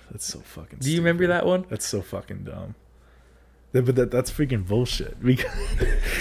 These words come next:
Speaker 1: and <laughs> let me tell you why, is because I'm not saying I have my shit together, but I'm saying this. I have my shit together way better than him, you know? And, like,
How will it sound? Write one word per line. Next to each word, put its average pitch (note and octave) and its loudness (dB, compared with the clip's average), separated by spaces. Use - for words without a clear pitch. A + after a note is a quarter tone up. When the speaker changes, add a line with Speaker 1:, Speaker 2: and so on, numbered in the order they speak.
Speaker 1:
and D#3 8
<laughs> D#3 4
let C3 2
me D3+ 4
tell C#3+ 6
you A#2 4
why, A2+ 4
is G#2 2
because G2+ -2
I'm C3 2
not E3+ 2
saying A#2+ 2
I F#2+ 4
have G#2 2
my F#2+ 2
shit A#2 2
together, C3 4
but A2 4
I'm A2 4
saying G#2 0
this. F2+ -2
I G#2+ -2
have A2+ 2
my G#2 0
shit G2+ 0
together F#2+ 2
way F#2+ 0
better F#2+ 2
than F2 -6
him, E2+ -6
you G2 0
know? F#2 -2
And, G2 2
like, F#2 0